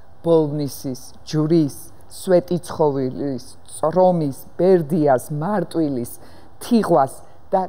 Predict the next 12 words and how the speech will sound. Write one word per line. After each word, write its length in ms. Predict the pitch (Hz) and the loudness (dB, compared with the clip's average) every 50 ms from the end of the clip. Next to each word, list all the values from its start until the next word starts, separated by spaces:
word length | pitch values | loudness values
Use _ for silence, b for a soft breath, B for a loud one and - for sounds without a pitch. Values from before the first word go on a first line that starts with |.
| - - - | -6 -12 -10
გელათის 720 | - 175 170 170 165 160 156 151 139 - - 156 147 147 - - - - - | -4 -2 0 2 2 2 2 2 0 -2 -6 -8 -8 -8 -10 -14 -16 -12 -6
დიდოსტატები. 920 | - 156 156 123 160 147 127 - - 127 131 131 - - 98 - 101 - - b b b b | -4 -2 2 4 4 2 2 0 -2 -2 -2 -2 -4 -8 -8 -8 -10 -14 -14 b b b b
ვწუხდი, 540 | b - - - - 220 - - - - 160 | b -14 -6 -2 -2 -2 -2 -2 -2 -2 0
რომ 220 | 151 143 135 127 120 110 - | 0 0 0 -2 -2 -6 -6
მათ 280 | - 147 151 147 127 - | -4 -2 -2 -2 -2 -4
სახელს 640 | - - - - 160 147 - - 139 127 123 - | -10 -10 -4 -2 -2 -2 -2 -2 -4 -4 -4 -2
დავიწყების 640 | - - 135 139 143 143 - - - 139 120 120 127 - | 0 2 2 2 2 0 -2 -2 -4 -4 -2 -4 -6 -8
ჩრდილი 500 | - - - 151 156 170 175 180 180 180 | -10 -14 -14 -6 -2 0 2 2 2 0
მოხფენოდაო“, 880 | 175 170 170 - - - 175 165 165 165 160 156 156 160 160 160 160 165 | 0 -2 -4 -4 -4 -4 -2 -2 -2 -4 -4 0 2 2 2 4 2 0
აი 180 | 151 - 135 120 | 0 0 0 0
ასე 220 | 127 135 - 139 | -2 -2 -4 -4
გააგრძელებს 800 | 123 - 139 127 131 127 113 120 - 135 127 117 117 120 - - | -2 0 2 2 2 0 -2 -4 -4 -4 -2 -2 -4 -6 -8 -10